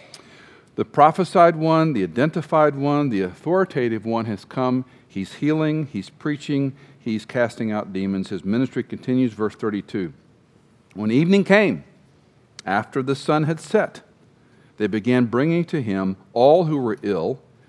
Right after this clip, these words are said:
and those who were demon-possessed. And the whole city had gathered at the door. And he healed many who were ill with various diseases and cast out many demons. And he was not permitting the demons to speak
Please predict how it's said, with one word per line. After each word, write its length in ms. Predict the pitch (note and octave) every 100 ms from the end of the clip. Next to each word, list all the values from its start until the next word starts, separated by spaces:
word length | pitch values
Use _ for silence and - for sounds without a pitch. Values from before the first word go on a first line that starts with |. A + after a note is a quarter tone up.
| _ -
and 120 | - C3
those 260 | E3+ G3
who 80 | G3+
were 120 | F3
demon-possessed. 840 | D3 C3+ D3 D3+ D#3 G#3+ B2 - - _ - - -
And 140 | D3
the 80 | D#3+
whole 180 | D#3 G#3+
city 300 | G#3+ A3+ G#3+
had 160 | F3 C#3+
gathered 340 | D#3+ E3 E3+
at 140 | F3
the 40 | F#3
door. 380 | F#3 A#3 A3 G#2 - _ _ _ _ _ _ -
And 140 | F2
he 120 | G#2+
healed 280 | G#2+ B2 A#2+
many 500 | A2+ B2 D#3 A3 F#3
who 160 | A#2 G#2
were 180 | G2 -
ill 200 | C3 D3
with 200 | B2+ G#2+
various 340 | A2+ B2+ B2+
diseases 600 | - A2 A#2 A#2 E2+ E2 - - _ -
and 180 | F2+ E2
cast 400 | - C#3 C#3 -
out 340 | G2+ F2+ - _ _ -
many 260 | G2 G2+
demons. 520 | F#2 G2+ E2+ D2 C#2 - - -
And 80 | -
he 120 | G#2+
was 160 | A2 G2
not 320 | G2 A#2+ -
permitting 560 | - E3+ C#3+ B2 B2 D3+
the 100 | B2+
demons 360 | A2+ G#2+ G#2+
to 100 | -
speak 420 | A#2+ - F2+ E2